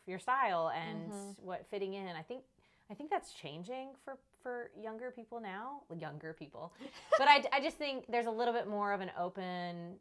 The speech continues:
Speaker 1: um, there's a, there's more of an embracing of individualism.
Speaker 2: Being unique, yeah, for
Speaker 1: Yeah.
Speaker 2: sure.
Speaker 1: So anyway, um, I painted a wall in my ba-, in my bedroom, a deep charcoal gray, um,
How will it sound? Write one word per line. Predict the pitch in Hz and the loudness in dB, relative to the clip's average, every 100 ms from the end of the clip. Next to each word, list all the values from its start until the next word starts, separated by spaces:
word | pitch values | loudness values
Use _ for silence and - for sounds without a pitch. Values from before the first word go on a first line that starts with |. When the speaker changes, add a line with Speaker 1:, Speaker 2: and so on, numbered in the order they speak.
| _ - | _ -8
Speaker 1:
um, | 180 175 170 | -6 -6 -6
there's | 196 196 | -6 -6
a, | - - 113 196 | -8 -10 -10 -4
there's | 220 208 | -4 -2
more | 214 226 | -2 0
of | 220 | 0
an | 208 | 0
embracing | 180 170 170 175 190 170 147 | -4 -2 -4 -4 -6 -8 -6
of | 135 151 151 - | -4 -6 -8 -10
individualism. | 170 151 160 160 147 151 247 | -8 -6 -6 -6 -8 -4 0
Speaker 2:
Being | 240 208 | 2 2
unique, | 196 110 104 - | 0 0 -6 -2
yeah, | 160 - | -2 0
for | 190 | -2
Speaker 1:
Yeah. | 185 117 | 0 0
Speaker 2:
sure. | - - - - | -2 -4 -14 -10
Speaker 1:
So | - | 0
anyway, | 277 226 151 139 - 214 | 0 0 -2 -6 -6 0
um, | 202 190 180 170 165 165 165 160 160 - | 2 2 -2 -4 -6 -8 -8 -8 -8 -8
I | |
painted | 196 233 220 | -4 0 2
a | |
wall | 196 202 202 196 | 2 2 2 2
in | 196 | 0
my | 190 | -4
ba-, | 180 175 175 202 | 0 0 0 -2
in | 185 | -6
my | 180 | -6
bedroom, | 170 180 175 180 170 165 165 160 160 - | -4 -4 -2 -4 -6 -6 -8 -8 -10 -10
a | 170 160 - | -10 -10 -12
deep | 175 170 165 | -8 -8 -8
charcoal | - 170 160 170 156 | -10 -10 -8 -8 -10
gray, | 165 156 151 151 147 143 - - - | -6 -6 -4 -6 -6 -8 -12 -14 -8
um, | 170 160 156 147 | -4 -4 -6 -10